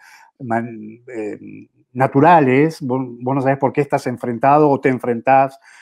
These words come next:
con alguna gente. Eso va cambiando a medida que, eh, entras al medio y que lo transitas. Eso te acerca y te aleja, es, es, es gracioso, a veces es incómodo,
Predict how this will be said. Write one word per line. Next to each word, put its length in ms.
con 160
alguna 340
gente. 640
Eso 160
va 140
cambiando 800
a 80
medida 340
que, 280
eh, 260
entras 460
al 100
medio 400
y 60
que 80
lo 120
transitas. 880
Eso 180
te 100
acerca 460
y 80
te 100
aleja, 680
es, 220
es, 160
es 120
gracioso, 1000
a 80
veces 260
es 140
incómodo, 680